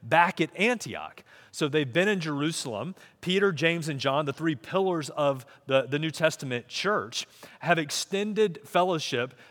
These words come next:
uh, to Paul and to Barnabas. In other words, they've put their stamp of approval on their ministry to the Gentiles.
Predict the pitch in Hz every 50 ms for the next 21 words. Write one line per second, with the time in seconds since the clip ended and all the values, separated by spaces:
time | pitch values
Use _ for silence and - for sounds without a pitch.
0 | _ - 117 120 120 120 - - 143 - - - 160 165 175 190 175 156 131 -
1 | 120 127 127 147 160 170 175 - 151 156 175 170 151 131 - 151 139 131 - -
2 | - - - 147 139 123 - - - - - - 180 180 202 214 - - 165 143
3 | 151 135 - - - 196 214 175 175 160 147 139 143 139 139 135 135 147 165 185
4 | 175 - - 156 139 - 127 120 117 110 156 185 190 - 135 101 107 113